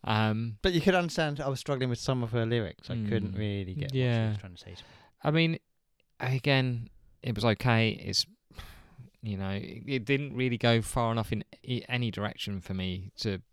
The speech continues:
Speaker 1: be something. Like, it wasn't punk enough, really, to be a punk song. It wasn't, I don't know what it was. It just kinda sat there. Um, but yeah, it was, it,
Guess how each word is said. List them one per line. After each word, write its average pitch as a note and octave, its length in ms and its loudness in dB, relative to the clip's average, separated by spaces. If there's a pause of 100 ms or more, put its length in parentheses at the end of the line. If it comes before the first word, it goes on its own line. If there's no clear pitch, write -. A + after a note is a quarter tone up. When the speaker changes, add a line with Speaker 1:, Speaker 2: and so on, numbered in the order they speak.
(140)
Speaker 1:
be G2 280 -4
something. G2+ 560 -6
Like, G2+ 200 -10
it G#2 60 -8
wasn't G#2+ 300 -8
punk G#2+ 360 -10
enough, G#2 360 -4
really, F#2+ 520 -6
to - 100 -14
be F#2 120 -8
a - 60 -10
punk G2 380 -6
song. F#2 320 -8
It - 100 -12
wasn't, G2+ 260 -16 (340)
I G#2 80 -2
don't G2 180 -10
know F2+ 160 -12
what F#2 160 -6
it - 120 -10
was. G2+ 360 -4 (180)
It G2 160 -8
just F#2+ 180 -10
kinda F#2 200 -6
sat - 300 -4
there. F#2+ 180 -6 (580)
Um, F#2 460 0 (460)
but F#2+ 240 0
yeah, F#2 180 -2
it - 240 -6
was, - 200 -6 (120)
it, F2+ 240 -12